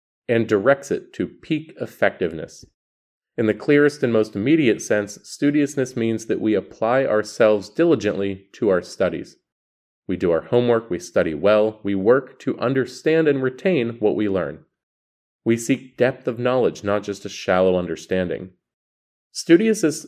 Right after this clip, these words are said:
studiousness is not just for studying, though,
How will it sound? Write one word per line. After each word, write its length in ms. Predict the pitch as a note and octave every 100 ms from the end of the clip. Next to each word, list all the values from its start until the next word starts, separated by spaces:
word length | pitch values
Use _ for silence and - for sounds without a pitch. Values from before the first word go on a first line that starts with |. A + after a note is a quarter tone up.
| -
studiousness 920 | - - F3+ F#3+ C3 A2+ A2 G#2 G#2
is 220 | - A2
not 160 | C3+ F3
just 200 | F3 F3
for 120 | G#2
studying, 480 | - F#2 F2+ A#2 C#3
though, 260 | D#3 D#3+